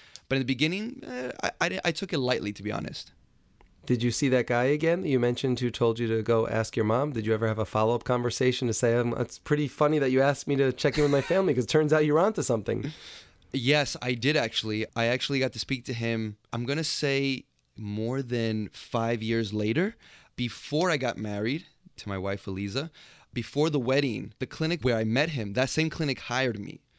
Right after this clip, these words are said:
Speaker 1: Mark hired me, great guy. And he actually also helped me on my Yiddishkeit,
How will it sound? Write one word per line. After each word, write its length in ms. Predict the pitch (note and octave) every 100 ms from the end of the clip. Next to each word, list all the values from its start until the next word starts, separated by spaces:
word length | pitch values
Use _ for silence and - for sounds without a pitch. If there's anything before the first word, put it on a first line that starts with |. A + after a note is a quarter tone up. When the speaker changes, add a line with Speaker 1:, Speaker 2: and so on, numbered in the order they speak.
| _ _
Speaker 1:
Mark 360 | G#2 A#2+ C#3 -
hired 340 | - G#2+ G#2
me, 100 | A2+
great 300 | G2+ B2 B2
guy. 380 | A#2 G#2+ A2+ B2+ - - - -
And 100 | B2
he 140 | B2+
actually 240 | C#3+ - C#3+
also 240 | C3 B2+
helped 200 | A2+ C#3
me 80 | B2+
on 220 | A2+ A2+
my 220 | A2 A2
Yiddishkeit, 680 | G#2+ A2+ C#3 - - A2 G#2